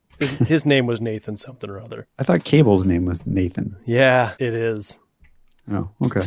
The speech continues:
Speaker 1: <laughs> That's a big, long, convoluted story that we'll get to in a couple of years.
Speaker 2: Yay.
Speaker 1: <laughs> Anyhow, um, Cyclops has got a big, goofy grin, grin on his face. <laughs> "I'm getting married today."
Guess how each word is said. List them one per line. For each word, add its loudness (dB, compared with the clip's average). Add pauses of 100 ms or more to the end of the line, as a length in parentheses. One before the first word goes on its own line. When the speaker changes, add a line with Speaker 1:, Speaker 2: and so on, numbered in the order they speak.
(180)
Speaker 1:
<laughs> -20
That's 0
a 6
big, 2
long, 4
convoluted 2
story 2
that 2
we'll -2
get -2
to -4
in -2
a -4
couple -8
of -6
years. -8 (640)
Speaker 2:
Yay. 6 (680)
Speaker 1:
<laughs> -20
Anyhow, 2 (240)
um, 0 (1400)
Cyclops 2
has -4
got 6
a 2
big, 0
goofy -4
grin, -4
grin -2
on -4
his -8
face. -10 (840)
<laughs> 0
"I'm 4
getting 2
married 6
today." 8